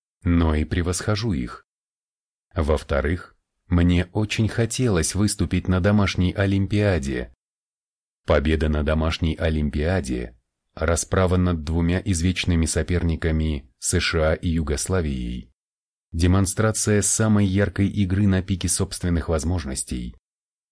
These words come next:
Вот что казалось мне достойным аккордом в сыгранной мной в большом баскетболе симфонии.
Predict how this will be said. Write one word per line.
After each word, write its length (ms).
Вот 380
что 220
казалось 500
мне 240
достойным 560
аккордом 640
в 40
сыгранной 480
мной 280
в 80
большом 440
баскетболе 560
симфонии. 920